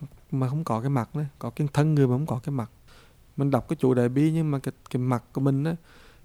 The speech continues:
nó không phải là mặt đại từ đại bi. Thành ra thì làm sao mà thành tựu được? Từ từ bác suy nghĩ thêm chút xíu nữa. Bây giờ đó, cái, cái chú đại bi này đó,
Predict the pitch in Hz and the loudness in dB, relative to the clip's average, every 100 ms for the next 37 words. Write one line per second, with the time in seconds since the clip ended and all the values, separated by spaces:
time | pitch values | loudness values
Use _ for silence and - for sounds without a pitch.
0 | - 123 120 110 156 151 123 123 143 127 | -10 -4 -2 -2 -2 0 -2 -4 -4 0
1 | 147 131 123 143 165 - - - - - | 0 0 -2 -4 -6 -12 -20 -20 -10 -2
2 | 147 147 156 170 - 143 143 139 165 147 | -2 0 -2 -6 -8 -6 -4 -4 -6 -6
3 | 143 135 120 117 113 117 - - - - | -8 -6 -4 -4 -6 -10 -20 -20 -20 -20
4 | - - - 127 123 120 120 - 135 120 | -20 -20 -16 -8 -4 -4 -6 -4 -2 -4
5 | - 131 117 - 117 117 - - - - | -4 -6 -6 -6 -6 -4 -6 -12 -20 -20
6 | - 165 160 139 139 190 131 120 - 123 | -2 2 4 4 2 -2 -4 -6 -2 0
7 | 131 120 135 165 156 135 160 | 2 2 4 4 4 0 -4